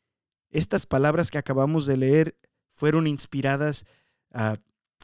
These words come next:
son inspiración tuya, Espíritu Santo. Tú eres ultimadamente el autor de esto que alabamos, que acabamos de leer. Y por eso te alabamos, te bendecimos y te pedimos que por favor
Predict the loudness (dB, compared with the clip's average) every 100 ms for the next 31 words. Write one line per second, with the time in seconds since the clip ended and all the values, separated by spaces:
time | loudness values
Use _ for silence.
0 | -20 _ -2 -2 -2 -4 -2 0 0 -2
1 | -2 -4 -6 -8 -10 -8 -8 -8 -4 -2
2 | -2 0 -2 -4 -6 -4 -2 -2 -2 -2
3 | 2 2 2 -2 -2 2 4 2 -6 -20
4 | -20 -20 _ 2 2 2 2 4 4 4
5 | 4 2 2 0 2 2 4 2 0 2
6 | 2 2 -2 _ _ -4 0 0 0 0
7 | 2 4 4 2 -2 -4 -4 -4 -4 -2
8 | 0 0 -4 -8 -4 -2 0 -2 -4 -8
9 | -10 -8 -4 0 0